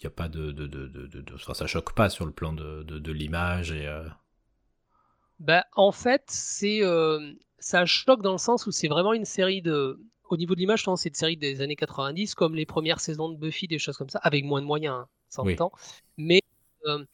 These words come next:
Speaker 2: on a ce grain d'image qui, je pense, maintenant sur, euh, la, les écrans H D, et cetera, va,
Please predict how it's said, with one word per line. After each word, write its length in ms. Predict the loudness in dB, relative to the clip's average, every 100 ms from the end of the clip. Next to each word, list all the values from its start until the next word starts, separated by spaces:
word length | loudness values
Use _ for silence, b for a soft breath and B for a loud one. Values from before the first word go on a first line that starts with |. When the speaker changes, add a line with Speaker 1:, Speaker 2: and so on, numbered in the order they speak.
| b b -4
Speaker 2:
on 160 | 0
a 100 | 2
ce 140 | 2 2
grain 240 | 2 0
d'image 480 | 0 2 2 2 0
qui, 320 | -4 -12 -12 -8
je 160 | -4
pense, 360 | 0 0 0 0
maintenant 280 | -2 -2 -2
sur, 320 | -4 -4 -2
euh, 160 | -2 -2
la, 340 | -2 -4 -6
les 220 | -6 -4
écrans 280 | -4 -2 -2
H 120 | 0
D, 80 | -2
et 60 | -2
cetera, 460 | -4 0 4 6 6
va, 340 | 2 0 -2